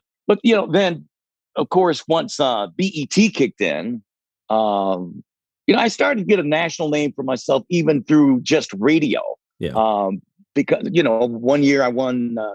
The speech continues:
Speaker 1: because once I became program director, I, I, I won Billboard's Program Director of the Year and, uh, Billboard's, uh, D J of the Year in the same year. And, you know, and, and once,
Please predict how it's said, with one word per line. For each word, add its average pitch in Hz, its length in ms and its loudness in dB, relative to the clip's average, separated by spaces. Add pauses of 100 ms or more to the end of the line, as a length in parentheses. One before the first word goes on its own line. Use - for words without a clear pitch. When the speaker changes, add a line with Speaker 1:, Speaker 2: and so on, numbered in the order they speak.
Speaker 1:
because 131 260 0 (200)
once 143 160 -2
I - 20 -2
became 127 320 -6
program 107 380 -2
director, 92 380 -2 (420)
I, - 40 -8
I, 107 60 -4
I 117 120 0
won 117 440 0
Billboard's 131 560 2
Program 135 460 -2
Director 120 400 -6
of 113 80 -4
the 107 60 -6
Year 131 580 2
and, 78 180 -10 (400)
uh, 87 320 -2 (360)
Billboard's, 135 640 4 (680)
uh, 92 240 -2 (180)
D 151 220 4
J 156 280 2
of 143 120 0
the 135 80 2
Year 151 300 0
in 131 80 -2
the 113 80 -2
same 151 360 -2
year. 151 380 0
And, 98 160 -8 (680)
you 294 120 -2
know, 262 420 -2 (1300)
and, 226 140 0
and 233 160 -2
once, 247 180 0